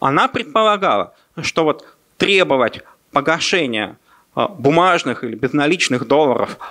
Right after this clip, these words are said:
э, в фактическом золоте могут только правительства, э, э, стран-партнеров по Бреттон-Вудскому соглашению. И это значило, что,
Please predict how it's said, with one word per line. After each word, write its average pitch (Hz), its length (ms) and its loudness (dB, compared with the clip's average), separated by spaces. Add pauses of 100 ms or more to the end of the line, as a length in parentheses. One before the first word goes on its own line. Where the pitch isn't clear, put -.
(120)
э, 117 200 0
в - 60 -12
фактическом - 640 0
золоте 196 420 2 (260)
могут 143 460 2
только 147 300 2
правительства, 143 800 -2 (280)
э, 123 200 2 (540)
э, 107 340 0
стран-партнеров 143 880 -2
по 156 100 -4
Бреттон-Вудскому 131 720 -2
соглашению. 135 680 -2 (760)
И 190 420 4 (460)
это 165 280 2
значило, 139 600 -2 (240)
что, - 280 0